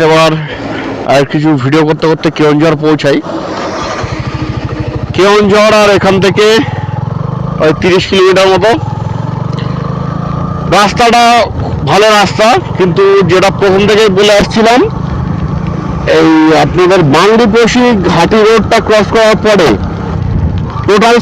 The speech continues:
সাত জায়গায় অফরোড আছে, যেখানে রাস্তার কাজ চলছে। অল্প, বেশি না, ওই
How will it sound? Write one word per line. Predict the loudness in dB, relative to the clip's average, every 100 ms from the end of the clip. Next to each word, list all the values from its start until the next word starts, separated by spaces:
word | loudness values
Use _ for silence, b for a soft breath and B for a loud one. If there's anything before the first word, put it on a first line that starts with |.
| 0
সাত | -2 0 0 0
জায়গায় | 2 2 2 2 2 0 -4 -2 -2
অফরোড | 0 0 2 2 2
আছে, | 2 2 0 0
যেখানে | 0 2 2
রাস্তার | 2 2 0 2
কাজ | 0 2
চলছে। | 2 2 0 0 -4 -2 0
অল্প, | 2 2 2 4 2 2
বেশি | 2 2 2
না, | 2 -2 -2
ওই | 2